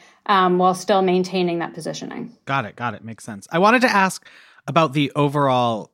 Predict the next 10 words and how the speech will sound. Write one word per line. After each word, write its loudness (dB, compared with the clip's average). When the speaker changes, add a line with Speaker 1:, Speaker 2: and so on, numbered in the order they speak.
Speaker 2:
economic -6
landscape, -12
'cause -16
we're, -4
like, -8
for -2
multiple -2
reasons, -10
but -6
one, 0